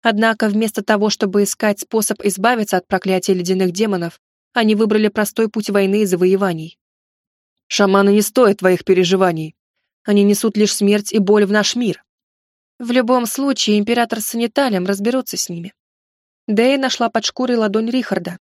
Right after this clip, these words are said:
переплела их руки, погладила в ласке большим пальцем кожу, загрубевшую от меча. Зацепилась взглядом за его правую щеку с буреющим порезом и улыбнулась мужчине по-настоящему, чтобы ярость его утихла.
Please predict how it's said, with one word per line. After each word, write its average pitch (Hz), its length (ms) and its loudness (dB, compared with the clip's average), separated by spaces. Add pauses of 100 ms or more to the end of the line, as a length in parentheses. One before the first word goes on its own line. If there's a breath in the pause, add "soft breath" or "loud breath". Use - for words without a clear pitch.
(320)
переплела 226 500 0
их 262 140 -2
руки, 202 320 -6 (520)
погладила 240 520 2
в 214 60 -4
ласке 220 340 0
большим 202 380 -2
пальцем 202 360 0
кожу, 196 400 -4 (120)
загрубевшую 190 680 0
от 190 100 -6
меча. 202 320 -6 (680)
Зацепилась 240 640 0
взглядом 226 420 -2
за 214 120 0
его 220 160 2
правую 220 360 0
щеку 262 320 -2
с 208 80 -8
буреющим 214 540 -2
порезом 185 500 -2 (500)
и 262 120 0
улыбнулась 214 560 2
мужчине 214 400 0
по-настоящему, 196 840 -2 (400)
чтобы 202 300 0
ярость 233 380 -2
его 175 160 0
утихла. 185 460 -4